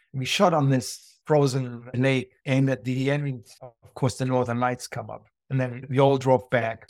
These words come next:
to Reykjavik. It about, was about a thirty-minute drive. And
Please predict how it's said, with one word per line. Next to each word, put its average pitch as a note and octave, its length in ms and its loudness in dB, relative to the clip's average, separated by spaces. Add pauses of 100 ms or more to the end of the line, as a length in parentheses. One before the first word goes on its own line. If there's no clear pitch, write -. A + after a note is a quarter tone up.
to A#2+ 320 -8
Reykjavik. C3 540 0
It - 140 -6
about, B2 220 -2
was B2+ 160 -4
about A#2+ 220 0
a A2 60 -8
thirty-minute A#2+ 560 -6
drive. G#2+ 360 -14 (260)
And C3+ 420 0